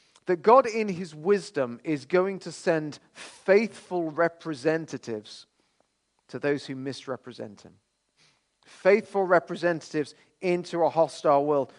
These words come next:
Just have a little look back at chapter eleven, verse forty-nine, just before our passage. God say, well, Jesus says, "Because of this, God in his wisdom said, 'I will send them prophets and apostles, some of whom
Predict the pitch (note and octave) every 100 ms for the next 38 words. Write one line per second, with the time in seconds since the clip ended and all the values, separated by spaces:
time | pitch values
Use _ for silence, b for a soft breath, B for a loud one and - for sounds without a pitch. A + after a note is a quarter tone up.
0 | b F#3+ B3 - - - B3 A#3 G#3+ G#3+
1 | G#3+ G#3 F#3+ E3 D3 F3 D3 B2 - _
2 | b - D#3 - E3+ - D3+ D3+ D#3 C#3
3 | C3+ A#2+ _ b b C#3+ C#3+ - D#3+ C#3+
4 | D3+ D3 C3 C3+ - D3 - E3 D3+ -
5 | C3 B2+ - F#3 F3+ D3+ B2+ - _ _
6 | _ _ _ _ _ _ _ _ - G3+
7 | G#3 - G3+ F#3 E3+ E3+ D#3 B3 G#3+ E3+
8 | E3+ C#3 F3 - - B3+ G#3 C3+ C3 B2
9 | - F3+ A#3+ G3 G3+ E3 D#3+ C3 F3 G3+
10 | - E3+ C#3 D#3+ C#3+ - b b b C#3+
11 | D3 - E3 C#3 - F3+ F3 - G#3 G#3
12 | - - _ b b b D#3 D#3 - F3
13 | - C#3+ C3 - E3+ F#3 - E3+ F3 E3